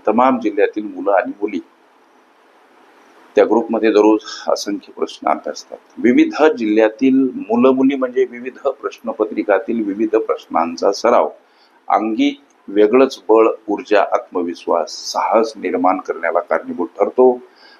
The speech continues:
आणि हे यशाचं गमक, हा अनुभव यशाचा आम्ही गेल्या कित्येक दिवसांपासून अनुभवतोय. तुम्ही सुद्धा ग्रुपमध्ये सहभागी व्हा. कॉम्पिटिटिव्ह एक्झाम ग्रुपची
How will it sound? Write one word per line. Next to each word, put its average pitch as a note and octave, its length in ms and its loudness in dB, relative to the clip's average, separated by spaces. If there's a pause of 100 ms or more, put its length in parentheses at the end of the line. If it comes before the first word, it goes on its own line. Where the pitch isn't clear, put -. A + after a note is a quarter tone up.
(120)
आणि A2+ 180 -4 (100)
हे A#2+ 100 0 (140)
यशाचं A2+ 480 2 (100)
गमक, A#2+ 300 4 (540)
हा F2+ 120 2 (160)
अनुभव B2+ 420 0
यशाचा A2+ 460 -2
आम्ही G#2 180 -2
गेल्या G2 260 0 (640)
कित्येक - 360 -2
दिवसांपासून F#2 800 -4
अनुभवतोय. E2+ 540 -2 (260)
तुम्ही G2 160 -4
सुद्धा A2 260 2
ग्रुपमध्ये G2+ 460 -4
सहभागी G#2 420 -4
व्हा. F#2+ 180 -2 (640)
कॉम्पिटिटिव्ह C3 580 4
एक्झाम A2 380 0
ग्रुपची G2 320 -6